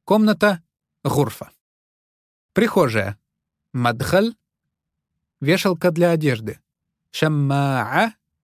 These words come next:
Замок. Куфль. Зеркало. Мир'а.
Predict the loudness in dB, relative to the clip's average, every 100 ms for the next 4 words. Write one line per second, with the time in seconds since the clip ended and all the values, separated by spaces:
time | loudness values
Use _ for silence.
0 | _ _ _ _ -8 0 0 0 -2 -8
1 | _ _ _ _ _ _ _ -4 -4 0
2 | -2 -4 _ _ _ _ _ _ _ _
3 | -2 0 0 -2 -8 -10 _ _ _ _
4 | _ -6 -2 -2 -4 -4 0 0 0